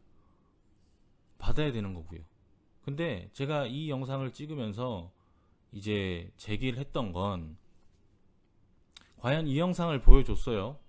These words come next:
그리고 한글 자막까지 이제 열심히 설명을 해줬다고 이제 예를 들어 봅시다. 그러면 일단은 지금 구십팔 세 이분과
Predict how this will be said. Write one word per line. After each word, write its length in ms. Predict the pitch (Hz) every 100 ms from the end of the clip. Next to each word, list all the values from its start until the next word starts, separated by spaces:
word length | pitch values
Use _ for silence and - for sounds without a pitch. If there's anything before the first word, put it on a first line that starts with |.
| -
그리고 180 | - 131
한글 320 | 123 220 240
자막까지 840 | 196 - 143 151 110 95 131 104 82 - - - - -
이제 440 | 101 95 90 - - - -
열심히 400 | 95 117 - 185
설명을 480 | 170 190 185 170 151
해줬다고 920 | 165 185 170 - - - 135 135 127 - - - _
이제 200 | - 92
예를 320 | 104 143 208
들어 280 | 170 151 113
봅시다. 440 | - - - 78 - - - - - - - - - - -
그러면 640 | 120 123 131 131 82 82 - - - - - - - -
일단은 840 | 165 - 190 180 180 175 123 - - - - - - - -
지금 380 | - 131 139 127
구십팔 560 | - 131 160 - 220 220
세 360 | - 143 95
이분과 760 | - 120 120 135 110 90 104 151